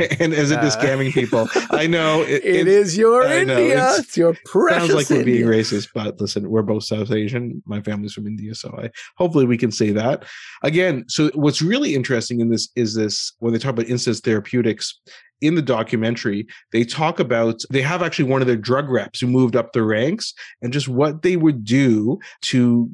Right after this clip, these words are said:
Speaker 1: get the doctors on board, the pharmacists on board, and the insurance companies on board. Insurance companies were never really on board with any of this, but they would actually have people who worked at the pharmaceutical company who would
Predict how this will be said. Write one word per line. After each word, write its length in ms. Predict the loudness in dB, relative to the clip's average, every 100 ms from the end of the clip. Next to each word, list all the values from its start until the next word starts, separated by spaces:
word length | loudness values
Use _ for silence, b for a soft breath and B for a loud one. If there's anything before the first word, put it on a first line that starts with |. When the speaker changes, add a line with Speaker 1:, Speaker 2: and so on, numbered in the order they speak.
| -6
Speaker 1:
get 400 | 0 0 -2 -6 -8
the 320 | -2 -2 -2 -8 -4
doctors 440 | -2 0 0 0
on 200 | 0 0
board, 480 | 2 2 2 2 -2 B
the 80 | -12
pharmacists 640 | -4 -2 -2 -2 -2 -2
on 180 | -2 0
board, 340 | 0 0 -2 B B -4
and 220 | -4 -4
the 220 | -4 0 0
insurance 480 | 0 0 0 0
companies 400 | -4 -4 -2 -2
on 140 | 0 0
board. 120 | 0
Insurance 280 | 0 0 0
companies 240 | 0 0
were 100 | 2
never 220 | 2 2
really 200 | 2 2 0
on 280 | 0 0 0
board 280 | 2 2 0
with 140 | 0
any 180 | 0 0
of 120 | 2
this, 240 | 0 -2 B B -4
but 140 | 0 4
they 80 |
would 160 | 4 4
actually 340 | 0 -2 -2
have 340 | 0 -2 -4 -2
people 300 | -2 0 2
who 80 | 2
worked 300 | 2 0 -2
at 80 |
the 40 | -4
pharmaceutical 440 | -2 -2 -2 -4
company 400 | -2 -4 -4 -6 B B -2
who 140 | 2
would 280 | 4 4